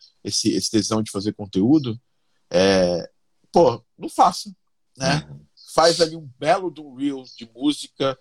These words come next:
Speaker 1: faz um belo de um reel de audio design. É, quando você tiver um trabalho que você acha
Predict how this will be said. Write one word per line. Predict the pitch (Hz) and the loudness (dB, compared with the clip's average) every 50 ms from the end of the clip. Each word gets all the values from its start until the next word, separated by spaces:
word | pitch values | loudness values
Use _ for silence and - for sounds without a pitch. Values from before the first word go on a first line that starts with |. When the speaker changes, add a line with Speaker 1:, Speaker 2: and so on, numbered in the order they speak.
| _ _ _ _ - | _ _ _ _ 2
Speaker 1:
faz | - 135 135 131 127 123 | 4 4 4 4 0 -4
um | 123 117 | -10 -4
belo | 110 117 143 151 156 147 135 | 2 4 4 4 4 2 -2
de | 123 131 | -8 -12
um | 127 120 | -12 -8
reel | 127 131 131 127 123 | -8 -8 -8 -8 -10
de | 120 120 120 | -6 -2 0
audio | 117 117 117 - - | 0 0 -2 -4 -12
design. | - - 110 120 131 131 131 127 127 127 - _ _ _ _ _ _ _ _ | -12 -4 2 4 4 4 2 0 -10 -20 -20 _ _ _ _ _ _ _ _
É, | - 117 117 117 117 117 113 113 | 0 0 2 2 0 0 -2 -2
quando | _ - 180 175 156 147 | _ 2 2 2 2 0
você | 143 143 - 143 | -2 -2 -2 -4
tiver | 131 - - 127 131 | -10 -10 -8 -6 -6
um | 127 | -4
trabalho | 123 127 120 117 117 117 117 113 | -2 0 0 2 2 2 0 -2
que | - 117 | -8 -10
você | 113 113 - - 147 | -8 -6 -2 2 4
acha | 131 131 147 160 - - - - 123 | 6 6 6 4 2 -2 -18 -20 -20